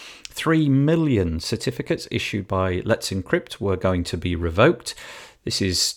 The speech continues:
two point six percent of the one hundred and sixteen million active certificates they, that they have. It's a little bit complicated, but I'm just gonna read verbatim, um, off the WordFence blog. It says, Boulder, the software builder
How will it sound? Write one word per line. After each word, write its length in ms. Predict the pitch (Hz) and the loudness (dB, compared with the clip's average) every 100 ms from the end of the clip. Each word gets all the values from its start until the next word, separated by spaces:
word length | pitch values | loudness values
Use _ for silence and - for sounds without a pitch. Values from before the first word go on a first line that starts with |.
| - | -4
two 300 | - 180 165 | -2 0 0
point 400 | - 143 120 127 | 4 6 6 2
six 520 | - - - - - | 0 0 -2 -6 -6
percent 560 | - 120 135 98 76 | -4 0 2 0 -2
of 120 | 90 85 | -6 -4
the 60 | |
one 200 | 87 95 | -2 -2
hundred 560 | 92 - 123 113 101 90 | -2 0 0 0 -2 -4
and 100 | 90 | -4
sixteen 640 | - - - - 95 90 | -2 -4 -6 -2 -2 0
million 360 | 90 87 82 - - | 0 0 -2 -6 -10
active 480 | 123 - - 82 - | -12 -10 -8 -6 -6
certificates 720 | - 95 - - - - - | -6 -6 -8 -10 -10 -10 -6
they, 220 | 82 80 - | -6 -8 -10
that 220 | 107 98 | -6 -6
they 140 | - 90 | -6 -8
have. 340 | - 117 135 - - - - - | 0 2 2 -4 -14 -14 -16 2
It's 260 | 147 156 175 | 2 4 2
a 60 | |
little 160 | 180 196 | 2 2
bit 160 | 135 | 2
complicated, 540 | - 110 95 95 90 104 | 2 2 2 0 0 2
but 80 | 120 | 2
I'm 100 | 143 | 2
just 220 | 170 - | 0 0
gonna 160 | 143 | 0
read 320 | 131 127 120 101 | 2 4 2 0
verbatim, 1000 | 101 107 98 113 113 - 85 73 87 - | 4 4 6 6 6 0 -2 -4 -8 -8
um, 360 | 104 90 87 | -6 -4 -4
off 240 | - 95 - | -4 -4 -2
the 100 | 95 | -2
WordFence 640 | 92 87 - 82 82 - | 0 0 -2 -2 -2 -4
blog. 260 | - 90 85 | -2 -2 -2
It 120 | - | -6
says, 200 | - 87 | -4 -4
Boulder, 480 | 85 143 175 123 98 | 4 6 6 4 2
the 120 | 92 | 0
software 500 | - 156 - 110 85 | 0 0 0 -4 -2
builder 380 | 82 92 90 | 0 0 0